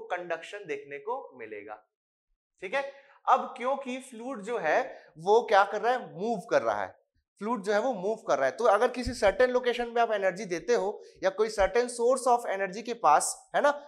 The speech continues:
कोई fluid इकट्ठा है, जैसे कि suppose, जैसे कि suppose आपके पास ऐसा, ऐसा मान लीजिए, ऐसा मान लीजिए कि इस तरह से कोई plate है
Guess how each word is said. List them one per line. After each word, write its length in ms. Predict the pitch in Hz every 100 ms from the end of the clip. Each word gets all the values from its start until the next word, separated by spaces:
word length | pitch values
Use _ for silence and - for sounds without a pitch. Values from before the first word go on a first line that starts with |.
| _
कोई 180 | 214 226
fluid 320 | 214 226 254 226
इकट्ठा 400 | 196 196 190 208
है, 100 | 156
जैसे 240 | 160 170 202
कि 120 | 208
suppose, 420 | 196 175 175 247 - - _ 147
जैसे 220 | 180 208
कि 100 | 214
suppose 440 | 202 185 202 214 -
आपके 260 | 147 170 196
पास 380 | - 160 180 - -
ऐसा, 280 | 156 180 147 180 - _ _ _ _ _ _ _ _ _ 143
ऐसा 240 | 147 185
मान 260 | 170 185 185
लीजिए, 360 | 151 117 156 233 - - _ 139
ऐसा 160 | 175
मान 180 | 165 170
लीजिए 240 | 180 170
कि 220 | 190 214 202
इस 140 | 202
तरह 120 | 190
से 140 | 185 202
कोई 240 | 208 262 262 - _ _ 175
plate 300 | 202 233 170
है 160 | 156